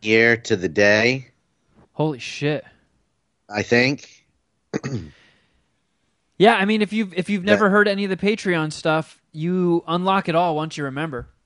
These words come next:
Speaker 2: So whether you sign up for the five or the ten dollar tier, you get access to everything we've ever put up. And there is a fuck ton of shit. And, uh, if I can suck my own weenus for a moment, some pretty good shit.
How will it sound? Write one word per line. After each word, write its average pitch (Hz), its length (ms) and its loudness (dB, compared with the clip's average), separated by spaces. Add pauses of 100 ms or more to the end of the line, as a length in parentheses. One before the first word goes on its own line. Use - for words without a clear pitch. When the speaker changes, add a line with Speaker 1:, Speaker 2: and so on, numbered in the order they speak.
Speaker 2:
So 139 220 -6
whether 147 240 -2
you 139 200 -4
sign 147 320 -4
up 143 120 -6
for 147 80 -8
the 131 80 -8
five 160 420 0
or 143 60 -6
the 135 80 -6
ten 160 260 -4
dollar 160 320 -2
tier, 175 340 -4
you 156 160 -8
get 151 140 -2
access 151 380 -6
to 143 80 -8
everything 147 400 -2
we've 139 160 -2
ever 139 220 2
put 147 200 -2
up. 143 240 0 (420)
And 139 140 -4
there 165 180 0
is 143 140 -4
a 143 220 -8 (260)
fuck - 460 2
ton 208 200 0
of 185 80 -2
shit. 170 360 -2 (960)
And, 175 560 -4
uh, 254 360 4
if 277 140 -2
I 320 80 -2
can 269 180 -6
suck - 380 -4
my 277 200 -2
own 247 180 0
weenus 240 440 -4
for 196 200 -2
a 180 40 0
moment, 190 380 -2
some 226 160 -8
pretty 294 220 -2
good 330 200 -2
shit. - 460 -4